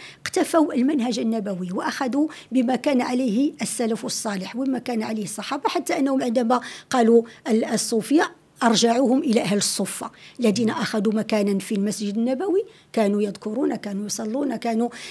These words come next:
يعني يقرؤون القرآن، فكانوا يبنون العلاقة بينهم وبين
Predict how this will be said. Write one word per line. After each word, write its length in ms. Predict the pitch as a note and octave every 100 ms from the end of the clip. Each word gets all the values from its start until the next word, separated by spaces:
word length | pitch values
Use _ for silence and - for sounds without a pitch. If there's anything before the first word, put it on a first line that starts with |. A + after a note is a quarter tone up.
| -
يعني 200 | A3 A#3+
يقرؤون 640 | D#4 A#3 - A3+ - G#3+
القرآن، 500 | G#3 - G3+ G3 G3 - -
فكانوا 520 | C#4 C4+ D#4 C4+ C#4+
يبنون 480 | C#4 A3+ G#3 D4+ C#4
العلاقة 560 | A#3 G#3+ A#3+ B3+ B3
بينهم 500 | G#3 B3 A#3 G3 G#3+
وبين 440 | G#3+ F#3+ G#3+ G#3